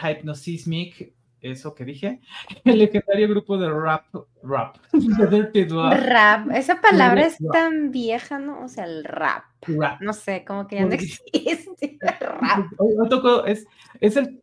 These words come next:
Speaker 1: segundo anime de rap y la tercera vez en esta trailer watch party que hablamos de rap o que alguien rapea.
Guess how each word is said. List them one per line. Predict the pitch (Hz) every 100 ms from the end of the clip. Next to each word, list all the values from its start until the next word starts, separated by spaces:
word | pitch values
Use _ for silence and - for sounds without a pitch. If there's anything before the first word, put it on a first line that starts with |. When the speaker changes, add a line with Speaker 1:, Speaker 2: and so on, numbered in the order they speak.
| _
Speaker 1:
segundo | - 185 226 226
anime | 233 226
de | 190 147
rap | 156 196 - -
y | 165
la | 160
tercera | - 160 160 185 190 190
vez | 180 170 170
en | 175
esta | 170 - 170 - _
trailer | 160 160 165
watch | 156 147 -
party | 160 156 170
que |
hablamos | 139 139 143 135
de | 135
rap | 139 143
o | 143
que | 139
alguien | 135 135 131
rapea. | 131 147 131 131